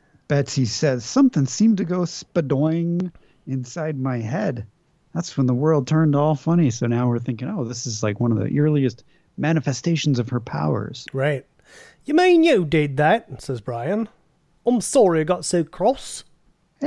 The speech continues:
Speaker 1: only wanted to play with you. You, I only wanted you to play with me just a little." <laughs>
Speaker 2: So she,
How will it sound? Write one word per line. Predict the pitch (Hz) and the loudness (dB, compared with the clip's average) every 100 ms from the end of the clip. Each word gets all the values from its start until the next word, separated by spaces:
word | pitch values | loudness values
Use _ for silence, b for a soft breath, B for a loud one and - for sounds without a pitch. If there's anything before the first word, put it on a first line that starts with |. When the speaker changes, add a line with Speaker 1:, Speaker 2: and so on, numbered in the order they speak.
| 359 | 2
Speaker 1:
only | 359 | 4
wanted | 311 320 330 - | 6 6 4 2
to | 311 | 0
play | - - 302 294 | 2 2 2 4
with | 294 302 240 | 4 4 6
you. | 254 285 285 | 4 4 0
You, | 247 254 311 294 | 2 4 2 0
I | 254 | 2
only | 392 403 | 6 6
wanted | 370 392 277 262 | 6 4 0 2
you | 269 | 4
to | 226 | 4
play | - 294 311 | 2 0 2
with | 311 | 0
me | 285 240 233 | 4 4 4
just | 311 233 - | 2 -2 0
a | |
little." | 277 294 269 277 240 | 2 2 2 0 -2
<laughs> | - _ _ - - - - 208 220 254 220 | -6 _ _ -20 -18 -18 -20 -20 -18 -16 -18
Speaker 2:
So | - | -8
she, | 135 151 | -6 -6